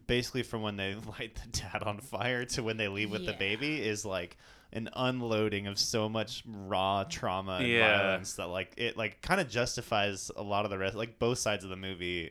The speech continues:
Speaker 1: They, like, it waxes and wanes, but that centerpiece is so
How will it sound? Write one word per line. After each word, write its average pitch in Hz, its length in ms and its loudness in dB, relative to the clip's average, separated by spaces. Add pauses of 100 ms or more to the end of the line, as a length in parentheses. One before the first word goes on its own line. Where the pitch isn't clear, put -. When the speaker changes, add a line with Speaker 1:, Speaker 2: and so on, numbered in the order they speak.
Speaker 1:
They, 104 80 -2
like, 104 220 -2
it 120 80 -2
waxes 127 420 2
and 113 120 -4
wanes, 107 360 -4
but - 160 -8
that 104 160 -2
centerpiece 120 640 -2
is 95 120 -8
so 127 880 2